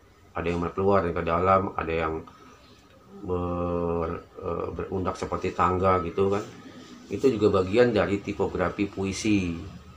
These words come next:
Nah, terakhir, saya sih ada nih, ada contoh dari, kalau nggak salah, saya beberapa kali membaca puisinya dari Abang Hasan Asfahani. Beliau itu puisinya di de-, kata depannya menggunakan,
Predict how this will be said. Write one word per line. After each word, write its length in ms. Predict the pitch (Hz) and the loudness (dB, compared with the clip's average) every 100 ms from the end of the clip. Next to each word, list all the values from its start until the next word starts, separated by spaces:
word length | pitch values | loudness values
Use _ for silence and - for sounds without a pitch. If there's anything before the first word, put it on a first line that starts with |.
| - | -8
Nah, 400 | 82 76 73 73 - - - - - - | -6 -4 -6 -8 -12 -20 -20 -20 -20 -6
terakhir, 640 | 95 143 165 - 90 - | 4 8 8 6 -2 -4
saya 220 | - 107 | -6 -6
sih 160 | - 85 - | -4 -8 -4
ada 320 | 98 98 113 | 0 2 2
nih, 160 | 127 117 | 2 0
ada 80 | 92 | -2
contoh 240 | 95 92 110 | -2 -2 0
dari, 480 | 95 85 90 92 | 0 0 -2 -6
kalau 160 | 90 87 | -4 -2
nggak 80 | 92 | 0
salah, 320 | 104 117 123 - - - - | 2 2 0 -8 -16 -16 -2
saya 160 | - 139 | 4 6
beberapa 320 | 113 107 104 | 8 8 8
kali 160 | 117 | 6
membaca 400 | 131 117 95 92 104 | 6 4 4 2 0
puisinya 320 | 104 98 110 | 0 0 0
dari 160 | 95 90 | 2 2
Abang 240 | 85 87 | 0 -2
Hasan 240 | 85 - 92 | -4 -4 -4
Asfahani. 720 | 92 - 92 85 80 104 120 | -4 -4 -2 -2 -2 -2 -2
Beliau 480 | 95 92 95 98 101 | -2 -2 2 2 2
itu 400 | 98 - 139 143 - - - - - - - - - - - - - - - - - - - - - - - - | 2 4 6 4 -2 -18 -18 -18 -20 -20 -20 -20 -20 -20 -20 -20 -20 -20 -20 -20 -20 -20 -20 -20 -20 -20 -18 -4
puisinya 640 | 113 107 117 117 131 135 | -2 -2 0 4 6 6
di 160 | 113 101 | 4 0
de-, 80 | - | 0
kata 240 | - 113 | 2 4
depannya 400 | 104 104 107 120 | 4 4 4 4
menggunakan, 480 | 110 95 98 98 | 4 4 4 2